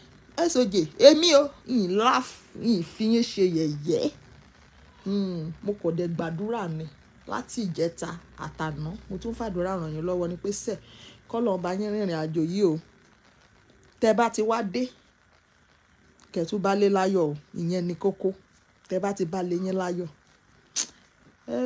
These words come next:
ẹ máa lọ Skoda, kò sí tó fi ń ṣèyàn. Gbogbo nǹkan tí, ah, wẹ́, nǹkan tó, tó, tó burú jáì ni, bọ̀ síbẹ̀síbẹ̀, kí lèèyàn fẹ́ ṣe?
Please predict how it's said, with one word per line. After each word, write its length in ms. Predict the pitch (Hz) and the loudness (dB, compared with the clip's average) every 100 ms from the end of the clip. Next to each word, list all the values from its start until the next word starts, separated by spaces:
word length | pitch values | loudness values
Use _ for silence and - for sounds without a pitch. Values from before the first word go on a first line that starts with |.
| 240 | -2
ẹ 140 | 254 | -4
máa 220 | 262 262 247 | -2 0 0
lọ 200 | 240 240 | 0 -2
Skoda, 560 | 233 - 277 214 208 190 - | -2 -2 0 0 -2 -4 -14
kò 80 | 202 | -10
sí 200 | - 233 | -4 -2
tó 100 | 233 233 | 0 -2
fi 140 | 208 | -2
ń 80 | 220 | -4
ṣèyàn. 420 | - 226 214 160 123 _ _ - - - | -2 -4 -4 -6 -10 _ _ -20 -12 -4
Gbogbo 280 | 226 175 214 | -4 0 0
nǹkan 260 | 185 - 220 | 0 -2 -4
tí, 520 | 208 - 247 240 240 240 | -4 -2 0 0 -2 -2
ah, 180 | 349 - - _ _ _ _ _ _ _ - - - _ _ _ _ - - _ _ _ - | -6 -6 -14 _ _ _ _ _ _ _ -6 -6 -10 _ _ _ _ -20 -20 _ _ _ -12
wẹ́, 220 | 180 208 311 - - _ _ _ _ _ _ _ _ _ | -4 -4 -4 -10 -20 _ _ _ _ _ _ _ _ _
nǹkan 260 | 202 220 220 | -6 -4 -2
tó, 220 | 262 247 | 2 2
tó, 220 | 247 247 240 | 2 0 2
tó 140 | 262 | 2
burú 320 | 214 165 226 240 | 0 -2 -6 -6
jáì 300 | 196 226 196 | -4 -2 -2
ni, 100 | 175 | -6
bọ̀ 180 | 160 165 | -6 -6
síbẹ̀síbẹ̀, 600 | - 262 247 - 180 175 - _ _ _ - | -6 -4 -4 -4 -6 -8 -12 _ _ _ -10
kí 60 | |
lèèyàn 240 | 269 226 185 | -4 -4 -2
fẹ́ 140 | 185 | -4
ṣe? 180 | 180 | -6